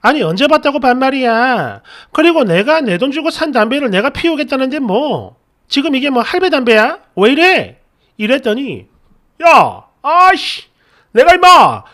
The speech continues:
너그 애비보다 나이가 많다. 이 년이 지금 어디서 건방지게, 어?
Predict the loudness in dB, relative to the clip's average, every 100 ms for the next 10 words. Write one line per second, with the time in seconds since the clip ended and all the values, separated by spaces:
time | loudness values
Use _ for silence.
0 | _ -6 -4 -2 0 2 0 0 2 2
1 | 4 4 4 4 6 6 4 -2 _ _
2 | -20 -12 -10 -10 -12 -12 -12 -10 -10 -10
3 | -14 -18 -8 -6 0 0 0 4 4 4
4 | -4 -2 2 2 0